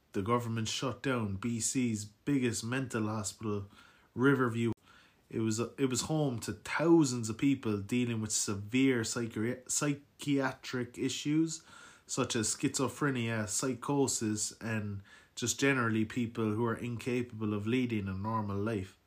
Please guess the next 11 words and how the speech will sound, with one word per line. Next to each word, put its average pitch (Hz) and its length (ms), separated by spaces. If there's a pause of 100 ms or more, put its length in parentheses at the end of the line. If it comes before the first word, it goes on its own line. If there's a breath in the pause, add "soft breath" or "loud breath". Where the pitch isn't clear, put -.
(720 soft breath)
Riverview 131 500
was 117 140
closed 123 380
down, 113 500
literally 117 680 (240)
dumping 131 500
patients 117 520
out 110 180
in 92 80
the 107 60
street, 104 480